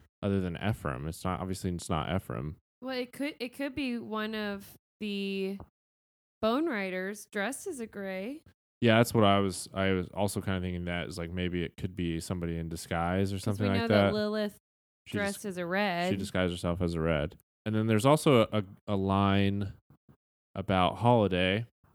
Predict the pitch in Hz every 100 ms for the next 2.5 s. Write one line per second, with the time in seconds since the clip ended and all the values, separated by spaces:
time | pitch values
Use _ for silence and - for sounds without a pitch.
0 | - 110 104 101 113 110 101 101 - 104
1 | 98 98 - 98 104 92 95 92 87 90
2 | 110 123 123 123